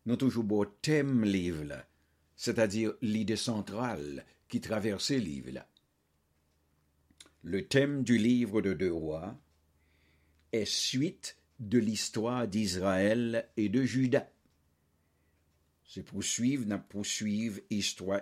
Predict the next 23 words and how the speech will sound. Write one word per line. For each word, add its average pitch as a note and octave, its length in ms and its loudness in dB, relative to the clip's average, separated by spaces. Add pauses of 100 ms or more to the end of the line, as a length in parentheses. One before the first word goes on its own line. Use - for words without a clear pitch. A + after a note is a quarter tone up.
Israël F2+ 600 0
là G2+ 320 -6
avec F2+ 320 -4
Juda F2+ 640 -6
que - 80 -4
nous F2 140 -8
t'ai F#2 160 -10
commencé G#2+ 640 -4
depuis F#2+ 300 -6
dans F2 160 -10 (100)
Un F2+ 300 -8
Roi. E2+ 280 -10 (2500)
Alors, E3 300 4
dans D3 100 2
le D3 100 2
chapitre C#3 440 0
quinze, B2 720 2 (640)
nous, B2+ 240 4 (240)
nous A#2 100 0
avons G#2+ 140 0
trente-huit A#2 480 -4
versets G2 400 0
là-dedans. F2 380 0